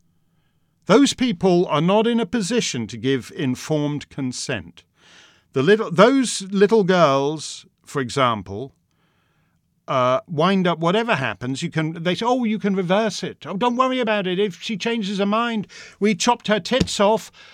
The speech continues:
uh, but don't worry about it because, uh, she can get a couple of implants if she changes her mind." Yeah, but she's sterile by then.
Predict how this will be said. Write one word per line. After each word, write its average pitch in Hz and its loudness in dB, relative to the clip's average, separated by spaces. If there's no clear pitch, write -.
uh, 190 2
but 180 0
don't 233 2
worry 233 4
about 190 2
it 202 -2
because, 196 2
uh, 202 0
she 196 -4
can 196 -2
get 208 0
a 196 -4
couple 208 0
of 196 0
implants 156 -2
if 110 -12
she 104 -12
changes 98 -8
her 104 -12
mind." 85 -16
Yeah, 190 0
but 185 -6
she's 185 -10
sterile 101 -6
by 95 -10
then. 92 -18